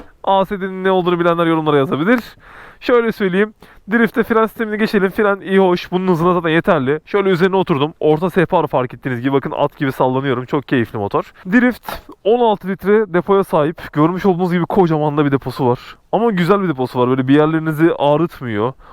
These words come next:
Oturduğunuzda bildurlar ağrımıyor falan. Böyle rahat motor yani. Keyifli. İşte sehpayı alıp böyle üzerine telefonla, manitayla yazışabilirsiniz falan.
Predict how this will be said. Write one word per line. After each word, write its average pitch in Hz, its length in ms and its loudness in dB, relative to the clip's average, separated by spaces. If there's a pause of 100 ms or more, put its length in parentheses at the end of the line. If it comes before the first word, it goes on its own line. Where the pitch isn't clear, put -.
(120)
Oturduğunuzda 156 640 0
bildurlar 151 380 2
ağrımıyor 139 460 -2
falan. 160 320 -2
Böyle - 160 -8
rahat 254 380 -2
motor 139 260 0
yani. 117 340 0 (340)
Keyifli. 170 540 0 (320)
İşte - 180 -4
sehpayı 214 440 0
alıp 202 200 -2
böyle 196 140 0
üzerine 190 260 0
telefonla, 190 600 0 (480)
manitayla 190 400 0
yazışabilirsiniz 165 720 0
falan. 135 320 0